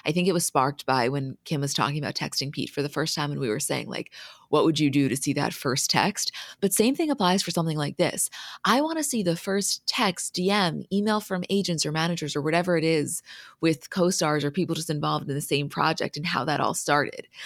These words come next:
Like, show me the first message that Mike White sent Jennifer Coolidge about it, because it's true, when you can really just see it in writing, I think it adds a whole other layer to the excitement that you feel for these people.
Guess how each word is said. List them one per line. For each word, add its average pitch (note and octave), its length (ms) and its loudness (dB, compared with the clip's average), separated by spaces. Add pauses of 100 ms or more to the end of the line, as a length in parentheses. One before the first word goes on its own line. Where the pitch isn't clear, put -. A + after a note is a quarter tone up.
(120)
Like, F#3+ 80 0
show A#3+ 280 4
me A#3+ 120 4
the F#3 120 2
first F3+ 440 -2
message E3 400 0
that D3+ 180 2
Mike D3 220 0
White D3 240 0
sent C#3+ 240 -2
Jennifer D3 280 -2
Coolidge D3 340 -2
about - 220 -2
it, G2+ 120 -6
because D3+ 280 -2 (300)
it's F3+ 160 4
true, A#3+ 240 4
when E3 140 0
you D#3 80 -2
can D#3 280 -2
really G3+ 340 4
just F3 240 -2
see F3+ 180 2
it D#3+ 60 2
in C#3+ 160 0
writing, D3 340 2
I C#3 80 -4
think C#3+ 260 -6
it D3 220 0 (640)
adds E3+ 240 4
a F3 60 4
whole F3+ 240 2
other E3 220 2
layer D3+ 380 2
to C#3+ 260 -4 (140)
the - 80 -2
excitement D3 400 -2
that D3+ 80 -6
you A#2+ 100 -2
feel E3+ 260 -2
for E3 120 -6
these - 160 -10
people. - 360 -12